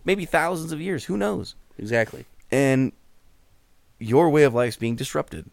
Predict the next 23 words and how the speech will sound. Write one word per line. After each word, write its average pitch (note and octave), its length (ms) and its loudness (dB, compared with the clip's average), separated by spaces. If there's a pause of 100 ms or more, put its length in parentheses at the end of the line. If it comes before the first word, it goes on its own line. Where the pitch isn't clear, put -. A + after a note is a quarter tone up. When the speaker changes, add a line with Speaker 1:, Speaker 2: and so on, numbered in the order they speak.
Speaker 1:
Exactly. C3+ 580 -8 (180)
Speaker 2:
Yeah. A3 140 -10 (380)
And C#3 280 0
threatened, A2+ 540 -4 (100)
you A2 200 -12
know? C3 160 -8 (100)
Speaker 1:
Yeah. F#4 260 -6
And F#2+ 120 -4
they're G2 80 -2
taking A2+ 400 0
land A2+ 400 0
from F3 180 -2
you F#3+ 200 -2
all G3 120 -2
of G#2 80 -6
a G3 40 -8
sudden? G3+ 380 -4 (360)
Like, A2+ 100 -12
they A#2+ 140 0
just - 160 -8
come B2+ 180 2
in E3 220 2
and F2+ 260 -4